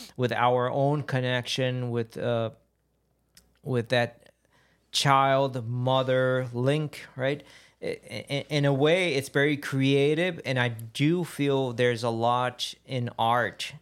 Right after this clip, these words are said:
that has to do with that, because we are reconnecting in many ways, not just with ourselves, with our memories, with what makes us us,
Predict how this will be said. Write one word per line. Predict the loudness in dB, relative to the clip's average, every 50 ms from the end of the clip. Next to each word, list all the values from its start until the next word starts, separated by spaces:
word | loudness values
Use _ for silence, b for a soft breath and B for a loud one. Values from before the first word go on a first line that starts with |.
| _ _ -10
that | -8 -6
has | -4 -2 -2 -2 -2 -4
to | -6 -4
do | -4 -4 -2
with | -4 -4 -4
that, | -4 -4 -4 -4 -6
because | -8 -8 -8 -8 -8 -6
we | -4 -2 0 2
are | 0 0
reconnecting | 0 -2 -4 -4 -4 -4 -6 -6 -4 -2 0 0 0 -2 -2 -6 -6 -6 -6 -6 -8 -10 -12 -14 -16 b b b b b b b b b
in | b 0 0 2
many | 2 2 0 0
ways, | 0 0 0 0 0 0 0 -2 -2 -4 -4 -6 -8 -10 -10 -10
not | -8 -6 -2 -2 0 -2 -2 -2
just | -2 -2 -2 -2 -4 -4
with | -4 -4 -4 -4 -8 -4 0
ourselves, | 0 2 2 0 -2 -2 -2 0 2 2 2 2 0 -2 -6 -10 -14 -14
with | -12 -8
our | -6 -6 -6 -6 -4
memories, | -2 0 0 2 2 0 0 0 0 0 -2 -2 -4 -4 -6 -10 -14 b b b b b b b b b b
with | -8 -4 -2 -2 -2 -2 -2 -6 -10 -18 -20 -10
what | -4 -2 0 0 0 2
makes | 0 2 2 0 -2
us | -2 -2 -4 -4 -6 -6 _ 2
us, | 2 2 2 2 -2 -4 -4 -6 -8 -10